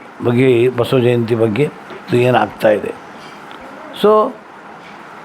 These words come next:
ಇದು ಭಾಳ ಒಳ್ಳೆಯ ಆಗಿದೆ. ತಮ್ಮ ಮುಖಾಂತರ ನಾನು ಕೇಂದ್ರ ಸರ್ಕಾರಕ್ಕೆ ಮತ್ತು ನಮ್ಮ ಸೋಮಣ್ಣ ಸಾಹೇಬರಿಗೆ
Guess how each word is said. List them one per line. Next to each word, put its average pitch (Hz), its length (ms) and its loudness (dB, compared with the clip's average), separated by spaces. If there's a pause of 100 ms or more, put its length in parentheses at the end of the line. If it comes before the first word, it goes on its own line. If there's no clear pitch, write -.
(120)
ಇದು 143 500 4 (1900)
ಭಾಳ 139 140 4
ಒಳ್ಳೆಯ 143 340 6
ಆಗಿದೆ. 151 480 4 (480)
ತಮ್ಮ 143 200 6
ಮುಖಾಂತರ 139 520 2
ನಾನು 131 480 2 (640)
ಕೇಂದ್ರ 151 320 2
ಸರ್ಕಾರಕ್ಕೆ 123 760 0 (760)
ಮತ್ತು 131 480 0 (840)
ನಮ್ಮ 120 220 0 (800)
ಸೋಮಣ್ಣ 151 460 4
ಸಾಹೇಬರಿಗೆ 120 800 2